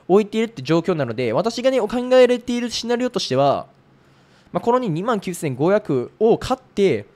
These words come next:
この二万九千三百ですね。ここで、ビットコインが推移していたら、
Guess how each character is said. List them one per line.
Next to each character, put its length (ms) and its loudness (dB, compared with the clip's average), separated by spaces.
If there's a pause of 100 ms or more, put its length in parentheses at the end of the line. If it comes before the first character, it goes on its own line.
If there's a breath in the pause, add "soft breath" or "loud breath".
(240 soft breath)
こ 120 2
の 40 0
二 120 -2
万 180 2
九 140 -2
千 100 -8
三 320 -4
百 180 0
で 60 -10
す 140 -16
ね。 180 -14 (420 soft breath)
こ 140 -2
こ 140 2
で、 400 0 (520)
ビ 120 0
ッ 20 -6
ト 100 -4
コ 100 4
イ 40 2
ン 40 -2
が 100 0
推 300 -4
移 120 0
し 80 -8
て 100 -2
い 60 2
た 120 2
ら、 340 0